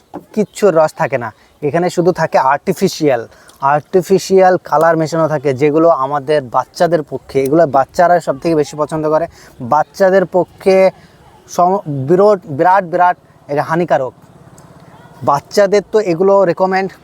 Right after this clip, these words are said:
করাই যাবে না, কিন্তু এগুলো ছাড়া বা বাচ্চারা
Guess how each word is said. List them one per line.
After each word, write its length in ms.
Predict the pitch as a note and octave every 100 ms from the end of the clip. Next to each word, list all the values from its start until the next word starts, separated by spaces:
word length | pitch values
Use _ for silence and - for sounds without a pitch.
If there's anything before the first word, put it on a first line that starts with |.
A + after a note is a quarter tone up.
| D#3+
করাই 260 | E3 F#3 F3+
যাবে 160 | D3+ B2
না, 40 | A2 - _ _ - - - - _ - - - - - - - - - -
কিন্তু 260 | F#3+ G#3 A3 - F3
এগুলো 220 | F3+ G#3 G3
ছাড়া 180 | F#3+ F#3+
বা 60 | F#3+ E3
বাচ্চারা 420 | D#3 - F#3 F#3+